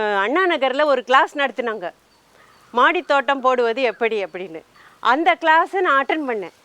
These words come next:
என் பையன் என்னோட சேர்ந்து அட்டெண்ட் பண்ணேன். ஆ, அப்புறம் அவனுக்கு ரொம்ப இன்ட்ரெஸ்ட் இல்லை, ஆனா அவனுக்கு தெரியும் விஷயம்லாம் என்னென்னன்னு சொல்லிட்டு. எப்படி தண்ணி சீப்பாகாம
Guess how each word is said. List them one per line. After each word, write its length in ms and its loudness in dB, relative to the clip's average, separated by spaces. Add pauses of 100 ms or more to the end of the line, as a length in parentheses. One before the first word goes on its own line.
(100)
என் 220 -2
பையன் 440 0
என்னோட 260 0 (220)
சேர்ந்து 280 0
அட்டெண்ட் 340 -2
பண்ணேன். 260 -10 (760)
ஆ, 20 0 (160)
அப்புறம் 420 0
அவனுக்கு 300 -2
ரொம்ப 260 0
இன்ட்ரெஸ்ட் 460 -6
இல்லை, 200 2
ஆனா 180 0
அவனுக்கு 280 -4
தெரியும் 360 0
விஷயம்லாம் 480 -2
என்னென்னன்னு 560 -4
சொல்லிட்டு. 320 -6 (340)
எப்படி 340 -2
தண்ணி 360 0 (120)
சீப்பாகாம 680 2